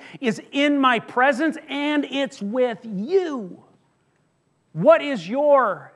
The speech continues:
name? My name is Jacob.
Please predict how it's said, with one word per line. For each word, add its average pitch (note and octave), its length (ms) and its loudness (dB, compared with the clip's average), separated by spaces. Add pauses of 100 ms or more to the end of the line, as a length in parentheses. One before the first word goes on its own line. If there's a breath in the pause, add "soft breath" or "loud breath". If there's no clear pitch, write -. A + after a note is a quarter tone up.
name? F3 480 -10 (2500)
My E3 200 -12
name E3 180 -6
is C3 80 -12
Jacob. - 340 -18